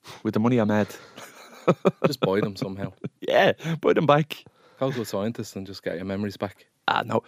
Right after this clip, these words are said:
Speaker 1: What did I, I don't know. What did you do this year that you wanna remember so much?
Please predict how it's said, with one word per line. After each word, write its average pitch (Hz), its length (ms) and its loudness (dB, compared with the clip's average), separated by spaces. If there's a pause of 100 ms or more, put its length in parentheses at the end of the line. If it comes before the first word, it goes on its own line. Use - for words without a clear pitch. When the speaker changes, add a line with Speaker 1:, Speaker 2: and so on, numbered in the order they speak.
Speaker 1:
What - 120 0
did 180 120 6
I, 151 160 8
I 214 60 4
don't 135 120 4
know. 127 100 6
What 190 140 0
did 196 120 2
you 190 60 4
do 180 160 6 (120)
this 151 200 2
year 135 120 4
that 120 160 2
you 113 80 -2
wanna 117 260 0
remember 120 380 -2
so 107 360 -2 (100)
much? - 340 -8